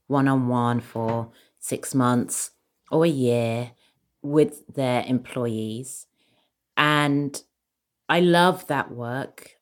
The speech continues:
Um, as a Black woman and someone who had a corporate career before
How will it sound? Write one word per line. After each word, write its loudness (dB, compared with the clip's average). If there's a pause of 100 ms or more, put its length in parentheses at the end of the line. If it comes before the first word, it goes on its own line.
(100)
Um, -2
as 2
a 0
Black -4
woman -6
and -4
someone -6
who -4
had -8
a -4
corporate -10
career -4
before -6